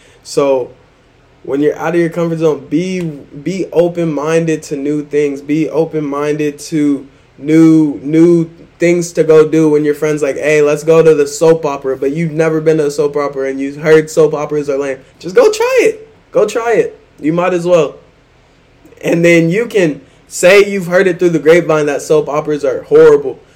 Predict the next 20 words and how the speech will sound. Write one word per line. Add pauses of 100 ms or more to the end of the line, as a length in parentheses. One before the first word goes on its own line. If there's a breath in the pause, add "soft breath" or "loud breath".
(140)
Now
you
go,
the
only
way
to
truly
know
what's
right
or
wrong
is
to
experience
it
for
yourself,
because